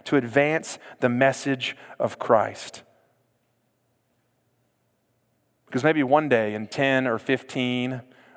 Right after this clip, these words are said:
or twenty years, someone will be reading from a laminated sheet of paper <laughs> about how you were the first or the second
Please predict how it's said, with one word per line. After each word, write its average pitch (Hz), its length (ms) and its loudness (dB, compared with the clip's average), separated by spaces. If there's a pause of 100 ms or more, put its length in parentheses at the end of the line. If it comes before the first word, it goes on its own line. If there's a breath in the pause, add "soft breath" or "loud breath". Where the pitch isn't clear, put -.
(100)
or 113 100 -6
twenty 135 340 0
years, 113 680 0 (1000 soft breath)
someone 139 320 2
will 123 80 2
be 120 140 2
reading 113 540 0 (680)
from 113 200 -2
a 110 60 4
laminated 120 500 2
sheet 117 180 -4
of 113 100 -6
paper 110 640 -2 (800 soft breath)
<laughs> - 960 -20
about 117 280 4
how 117 60 -6
you 120 80 -4
were 117 80 -2
the 101 80 -4
first - 600 -4 (4000)
or 107 100 -4
the 101 80 -6
second - 640 -4